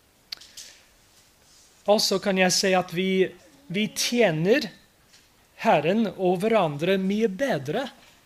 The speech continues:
enn vi gjorde da vi begynte. Vi har lært å bruke våre gaver, og, ehm, ja, vi, eh, vi tjener hverandre på en, eh, mye bedre måte.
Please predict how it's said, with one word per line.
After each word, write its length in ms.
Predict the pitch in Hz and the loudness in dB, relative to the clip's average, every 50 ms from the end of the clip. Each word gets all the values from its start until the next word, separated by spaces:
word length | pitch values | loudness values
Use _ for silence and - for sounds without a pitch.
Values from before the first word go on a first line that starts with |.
| _ _ _ _ _ _ - 180 | _ _ _ _ _ _ -6 -4
enn 120 | 180 185 175 | -2 -2 -2
vi 160 | 190 202 190 190 | -2 -4 -2 -2
gjorde 320 | 170 139 127 127 156 185 170 - - _ _ _ _ _ _ | -2 -4 -4 -4 -6 -6 -6 -8 -16 _ _ _ _ _ _
da 240 | - 156 160 160 160 151 | -12 -6 -4 -4 -2 -2
vi 120 | 165 175 156 | -2 -2 -2
begynte. 400 | 180 165 131 120 - - 160 165 156 - _ _ _ _ _ _ _ _ _ _ _ _ _ _ _ _ _ - - _ _ _ - | -2 -4 -4 -6 -8 -6 -6 -6 -6 -8 _ _ _ _ _ _ _ _ _ _ _ _ _ _ _ _ _ -20 -20 _ _ _ -2
Vi 120 | 165 185 | -2 2
har 160 | 180 180 175 | 4 4 4
lært 400 | 170 175 180 180 180 - - - 175 | 6 6 4 4 2 -6 -8 -4 0
å 280 | 165 165 170 170 170 165 - - - _ _ _ _ _ 139 117 - | 2 4 6 4 4 4 0 -6 -16 _ _ _ _ _ -20 -16 -8
bruke 400 | 175 208 190 170 156 - 180 160 | -2 0 0 0 0 -2 -6 -4
våre 240 | 151 165 170 170 170 160 | -2 -2 -2 -2 -4 -4
gaver, 520 | 180 170 156 147 143 143 160 180 196 202 - - - 156 127 - _ 214 | -4 -4 -2 -4 -6 -4 -4 -4 -4 -4 -8 -12 -16 -20 -20 -20 _ -8
og, 340 | 175 170 165 170 170 165 | -6 -4 -2 -2 -2 0
ehm, 300 | 170 170 165 165 170 170 165 156 - - _ _ _ - - - - _ _ _ _ _ - | 0 0 -2 -2 -2 -4 -6 -8 -10 -14 _ _ _ -18 -18 -18 -18 _ _ _ _ _ 0
ja, 140 | 190 226 233 233 - - _ _ _ _ _ _ _ _ | 0 0 0 -2 -10 -20 _ _ _ _ _ _ _ _
vi, 460 | - 175 165 185 190 190 190 190 190 | -16 -12 -8 -6 -4 -4 -2 -2 -2
eh, 180 | 190 196 185 175 | 0 0 -2 -2
vi 280 | 180 190 190 208 214 226 | -4 -4 -4 -4 -6 -4
tjener 440 | - - - 262 220 175 165 165 | -6 -4 -2 0 0 0 0 -2
hverandre 540 | 165 165 180 180 170 160 147 143 147 170 165 160 | -2 -2 0 0 0 0 -2 -4 -4 -6 -6 -6
på 200 | - 175 165 160 | -6 -8 -6 -6
en, 160 | 160 165 165 | -4 -6 -6
eh, 160 | 165 165 170 | -6 -6 -4
mye 200 | 175 185 190 190 | -4 -2 -2 -2
bedre 380 | 165 156 180 165 143 135 143 156 | -2 -2 -2 -2 -2 -4 -6 -4
måte. 440 | 156 160 147 - - - - 156 | -2 -2 -2 -4 -6 -8 -6 -6